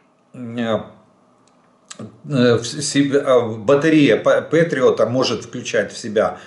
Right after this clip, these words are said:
ну, я уже рассказывал вам, до восьми пусковых установок, а, минимально две, максимально восемь, а т-, э, также радар, командный центр,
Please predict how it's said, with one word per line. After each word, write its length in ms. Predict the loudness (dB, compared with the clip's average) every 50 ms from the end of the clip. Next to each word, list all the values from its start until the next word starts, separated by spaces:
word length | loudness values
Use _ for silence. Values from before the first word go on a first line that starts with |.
| -20 _ -6
ну, 100 | 0 2
я 120 | 4 4
уже 220 | 4 2 0 0 0
рассказывал 540 | 0 0 0 0 0 0 0 -2 -4 -6
вам, 200 | -6 -8 -8 -6
до 160 | 0 2 2 4
восьми 300 | 2 2 0 -2 -4 -4
пусковых 540 | -4 -6 -10 -8 -6 -6 -6 -6 -6 -8
установок, 640 | -10 -8 -6 -4 0 0 2 2 4 2 0 0 -4 -12 -18 -20 -20 -20 -14 -8
а, 240 | -2 0 2 2 2
минимально 560 | 2 4 4 4 6 6 6 4 4 4 2
две, 480 | 0 -2 -2 0 2 4 4 4 2 0 -2
максимально 600 | -8 -8 -8 -8 -6 -2 0 2 2 2 0 -2
восемь, 440 | -2 -2 0 0 0 0 -2 -4 -2
а 120 | 0 0 0
т-, 180 | 0 -2 -8 -8 -6
э, 120 | -6 -6 -8 -8 -2 2
также 340 | 2 2 2 2 2 2
радар, 400 | 2 2 2 2 2 2 2 0
командный 480 | 0 -2 0 2 2 0 0 0 -4 -6
центр, 420 | -6 -4 0 2 2 2 2 0